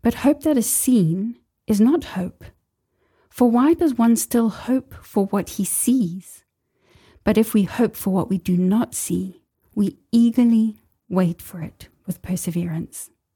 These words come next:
The verses preceding verse twenty-four here are talking about our adoption as children into God's family, but particularly about the day when God gives us all the full rights that He's promised us as His children,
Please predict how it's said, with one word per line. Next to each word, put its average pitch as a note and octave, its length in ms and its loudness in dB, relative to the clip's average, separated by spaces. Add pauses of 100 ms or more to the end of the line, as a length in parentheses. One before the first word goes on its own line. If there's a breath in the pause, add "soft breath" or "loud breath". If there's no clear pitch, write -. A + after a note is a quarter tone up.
(200)
The G#3+ 80 0
verses D4+ 520 2
preceding G3+ 960 0
verse F3 320 -4
twenty-four F3+ 580 -2
here D#3+ 480 -8 (520)
are G#3 80 0
talking C#4 440 4
about F#3+ 500 0
our F#3 140 0
adoption G3 500 -2
as F#3 140 -2
children F#3 640 -2
into F#3 260 -4
God's E3+ 320 -6
family, E3+ 460 -2
but F3+ 260 -6 (140)
particularly B3 1000 -2
about - 280 -8
the F#3+ 80 -4
day G#3+ 280 0
when A#3+ 220 2
God G#3+ 320 -4
gives - 240 -6
us D#3 220 -6 (100)
all A3+ 240 2
the A3 160 -4
full - 460 -2
rights G#3 380 -4
that F3+ 160 -8
He's - 180 -8
promised - 560 -4
us F3 340 -10
as F3+ 220 -4
His F3 160 -8
children, E3 580 -8